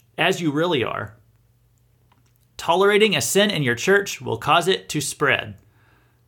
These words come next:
Other people are gonna think, "Oh, well, there's no consequences for doing X,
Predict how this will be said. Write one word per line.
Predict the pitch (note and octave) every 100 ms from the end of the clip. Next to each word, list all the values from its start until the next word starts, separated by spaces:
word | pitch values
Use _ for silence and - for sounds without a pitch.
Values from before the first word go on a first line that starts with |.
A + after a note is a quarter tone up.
| _ D#3+
Other | F3+ G3
people | G3 G3
are | E3
gonna | E3 D#3+
think, | D3+ E3 D#3+ D#3 - _ _ _ _ -
"Oh, | A3 B3 G#3+
well, | G#3
there's | G#3 A#3
no | G#3 G#3+
consequences | G3 A#3+ A#3+ F#3 D#3+ D#3+
for | - C#3+
doing | D#3 C#3+ -
X, | C#3 - - -